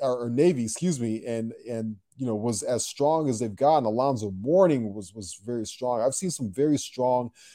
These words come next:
physical centers absolutely fail against Shaquille O'Neal. So, yes, Rudy Gobert, you know, I, I always speak about, especially in the N B A, 'cause I think this happens more so in the N B A. The, the lack of respect for the guys that, that came before you is just absolutely absurd.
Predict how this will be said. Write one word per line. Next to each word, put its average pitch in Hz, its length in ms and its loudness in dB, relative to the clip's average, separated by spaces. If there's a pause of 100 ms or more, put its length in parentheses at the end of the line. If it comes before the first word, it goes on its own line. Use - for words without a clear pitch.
(200)
physical 117 340 0
centers 107 600 0
absolutely 123 460 0
fail 107 460 4
against 98 340 -6
Shaquille 98 300 -8
O'Neal. 95 320 -6
So, 104 380 0 (360)
yes, 120 340 6 (280)
Rudy 175 300 4
Gobert, 135 600 8
you 151 80 -2
know, 127 140 6
I, 131 200 0 (380)
I 160 120 4
always 156 240 4
speak 131 240 -4
about, 117 240 2
especially 170 640 0
in 131 80 -4
the 123 80 -2
N 120 100 -2
B 113 160 -2
A, 110 80 0
'cause 110 120 -4
I 107 40 -4
think 127 160 -10
this 120 140 -12
happens 113 420 -4
more 113 240 -2
so 110 160 -6
in 104 60 -4
the 104 140 -4
N 101 80 -4
B 95 200 -6
A. 87 160 -10 (420)
The, 110 240 0
the 101 160 -6
lack 156 340 4
of 131 120 0
respect - 580 4
for 104 120 -6
the 98 100 -2
guys 104 520 2
that, 98 300 -2
that 92 160 -6
came 110 260 -6
before 101 400 -4
you 95 260 -4
is 82 140 -10
just 98 200 -14
absolutely 110 500 -2
absurd. 92 500 -6